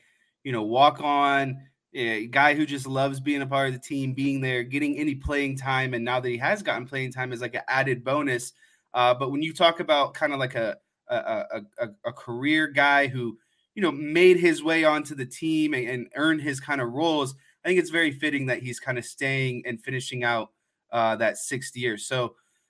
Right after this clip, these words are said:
again, it, it, it, it, uh, it, it embodies kind of the definition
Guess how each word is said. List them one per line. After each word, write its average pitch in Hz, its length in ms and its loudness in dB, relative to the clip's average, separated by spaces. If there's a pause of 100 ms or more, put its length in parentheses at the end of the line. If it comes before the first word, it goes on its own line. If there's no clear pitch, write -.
again, 147 400 4
it, 139 180 -4
it, 139 240 -2
it, 143 300 0
it, 131 320 -4
uh, 135 300 4
it, 147 160 -2
it 160 100 2
embodies 170 580 4
kind 156 220 2
of 143 80 -6
the 143 60 -6
definition 135 840 -2